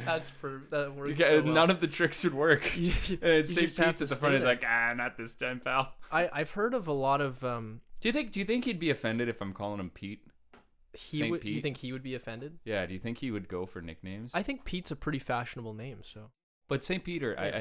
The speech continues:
Speaker 2: I, do you think, do you think any of those guys would be sensitive about nicknames?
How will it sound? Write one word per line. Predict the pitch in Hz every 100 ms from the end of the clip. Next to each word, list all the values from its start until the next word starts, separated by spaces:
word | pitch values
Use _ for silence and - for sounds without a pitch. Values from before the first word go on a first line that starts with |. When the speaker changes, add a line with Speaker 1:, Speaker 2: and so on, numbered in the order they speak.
| 110
Speaker 2:
I, |
do | 110
you | 123
think, | 147
do | 156
you | -
think | 196
any | 165
of | 156
those | 143
guys | 107 98 101
would | 90
be | 92
sensitive | 85 82 - 87
about | 80 78 78
nicknames? | 73 - 92 104 -